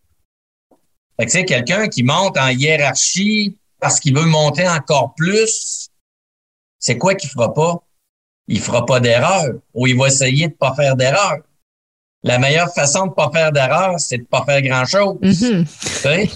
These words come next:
Speaker 2: Effectivement.
Speaker 1: c'est ça un peu, là, le dilemme.
Speaker 2: Ouais. Ouais, euh, tout à fait.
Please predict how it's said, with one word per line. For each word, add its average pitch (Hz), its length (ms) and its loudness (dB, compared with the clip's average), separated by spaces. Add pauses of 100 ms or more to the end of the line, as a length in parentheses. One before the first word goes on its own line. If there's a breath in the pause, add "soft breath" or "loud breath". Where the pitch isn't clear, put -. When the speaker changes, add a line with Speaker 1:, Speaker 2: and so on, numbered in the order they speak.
Speaker 2:
Effectivement. 143 300 -2
Speaker 1:
c'est 147 220 2
ça 240 320 2
un 170 100 0
peu, 202 280 0
là, 156 160 2
le 147 60 2
dilemme. 139 680 0 (460)
Speaker 2:
Ouais. 185 260 2 (960 loud breath)
Ouais, 202 200 0 (140)
euh, 127 80 -2
tout - 180 -14
à 185 140 2
fait. - 280 -4